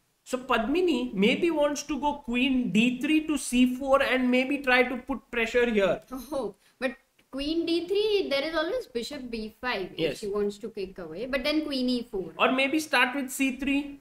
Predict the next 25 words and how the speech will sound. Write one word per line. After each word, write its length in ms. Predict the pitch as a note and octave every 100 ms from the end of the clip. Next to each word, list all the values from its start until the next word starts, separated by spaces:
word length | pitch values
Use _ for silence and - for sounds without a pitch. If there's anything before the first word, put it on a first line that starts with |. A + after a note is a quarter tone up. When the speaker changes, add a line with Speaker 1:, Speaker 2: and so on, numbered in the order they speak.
| _
Speaker 1:
I 160 | - C#4
don't 200 | E4 E4+
know, 60 | E4
Speaker 2:
Ah, 120 | D#4+
Speaker 1:
like 100 | B3+
Speaker 2:
C 180 | C#4 D4
three 180 | D#4 E4+
I 140 | D#4
like. 200 | - F#3+ - _ _ _ _ _ _ _ _
So 160 | - A4
rook 140 | C#4+ D4+
F 160 | F4+ -
two 140 | G#4 G4+
is 60 | G4
a, 420 | G#4+ G#4 - F4
is 80 | E4+
a 160 | G#4+
nice 280 | E4 C4 G4+ B4+ D4
idea, 160 | C4 D#4
very 180 | D#4
interesting, 420 | F4 D4+ C4+ F4+ G4+
because 300 | D#4+ F4 D#4+
you 120 | E4
are, 320 | D#4+ D#4+ D#4 -
uh, 380 | A#3 A3 G#3+